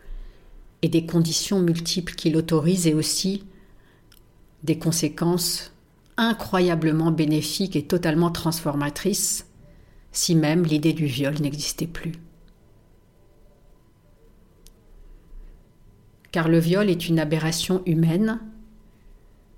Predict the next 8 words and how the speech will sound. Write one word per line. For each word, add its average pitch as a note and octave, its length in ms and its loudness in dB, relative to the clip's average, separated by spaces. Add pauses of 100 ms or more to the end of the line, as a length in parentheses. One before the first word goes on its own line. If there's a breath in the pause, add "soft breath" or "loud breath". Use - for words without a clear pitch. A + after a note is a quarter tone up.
(500)
qui - 120 -2
n'est F3+ 100 6
possible F#3+ 460 0
que - 100 -2
parce E3+ 380 -2
que - 100 -2
le D#3+ 160 2
sexe - 720 -2